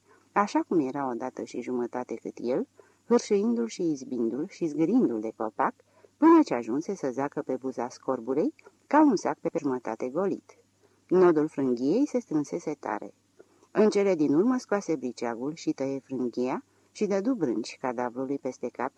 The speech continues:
în scorbură. Dar se opri aproape imediat și de-abia când fu prea târziu, își dădu seama că trebuia să-l fi sucit invers.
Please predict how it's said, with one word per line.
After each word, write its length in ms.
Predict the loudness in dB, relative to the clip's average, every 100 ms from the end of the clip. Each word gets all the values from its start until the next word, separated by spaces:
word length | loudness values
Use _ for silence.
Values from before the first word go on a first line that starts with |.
| 0
în 140 | 0
scorbură. 640 | 0 -2 -4 -6 -10 -12 -18 _ _ _ _ _
Dar 180 | 2 2
se 180 | 2 0
opri 240 | 2 0
aproape 400 | 0 0 -4 -2
imediat 640 | -2 2 2 2 -4 -10 -12
și 160 | -8
de-abia 300 | -4 -2 -2
când 240 | -4 -6 -8
fu 100 | -10
prea 220 | -8 -8
târziu, 500 | -6 -8 -2 -2 -2 _ _ _ _
își 200 | 0 2
dădu 240 | 2 2
seama 360 | 0 -2 -4 -4
că 140 | -4
trebuia 380 | -6 -4 -4 -4
să-l 200 | -4 -8
fi 120 | -8
sucit 380 | -8 -8 -6 -6
invers. 600 | -4 -2 -4 -8 -14 -20